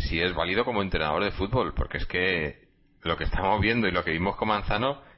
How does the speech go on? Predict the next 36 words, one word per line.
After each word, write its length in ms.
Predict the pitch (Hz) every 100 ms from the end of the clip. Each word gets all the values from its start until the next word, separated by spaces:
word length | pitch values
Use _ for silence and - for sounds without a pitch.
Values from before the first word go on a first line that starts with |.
| -
que 120 | -
no 100 | 98
parece, 540 | 110 110 - 90 85 -
o 40 | -
sea, 160 | 92
no, 200 | 82 87 85
no, 440 | 85 85 85 87
no 180 | 92 104
parece 280 | 123 127 143
ni, 220 | 131 101 - 90 92
ya 140 | 113
no 100 | 131
sé, 160 | 147 151
ya 220 | 110 117
ni 80 | 139
el 60 | 143
mismo 200 | 143 127
equipo, 240 | 123 120
no 100 | 104
parece 200 | 113 120
ni 80 | 139
el 60 | 120
mismo 260 | 131 117
juego, 340 | - 131 127 -
parece 260 | 85 104
que 60 | 117
estamos 300 | 113 131 123
jugando 260 | 117 117 101
a 20 |
otra 160 | 87
cosa, 260 | 98 113 87
¿no? 200 | 98 160 - - - - _
Es, 280 | - 90 -
es 160 | 85 -
una 180 | 101 98
cosa, 800 | 98 - 117 113 104 90 80